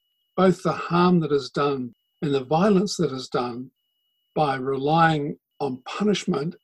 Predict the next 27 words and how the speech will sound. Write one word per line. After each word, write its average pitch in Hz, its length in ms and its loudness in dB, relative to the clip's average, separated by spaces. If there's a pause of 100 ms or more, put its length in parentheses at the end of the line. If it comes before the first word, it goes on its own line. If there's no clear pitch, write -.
and 139 380 -10
revenge 156 540 2
and 123 120 -10
retribution 165 840 -4 (540)
as 170 180 -4
the 143 100 -6
sole 190 360 4
response 156 500 -2
we 147 100 -2
have, 175 400 -4 (480)
and 185 300 4
to 185 100 2
understand 143 720 0 (100)
what 143 340 0 (200)
more 147 560 0 (120)
humane 147 640 0 (140)
and 135 460 -10
dialogical 139 920 0 (100)
and 135 380 -12
restorative 165 640 2
approaches 135 640 -4
are 143 240 -6
able 139 240 -6
to 127 220 -4
achieve, 131 540 -6
then 147 200 -2
I 143 80 -6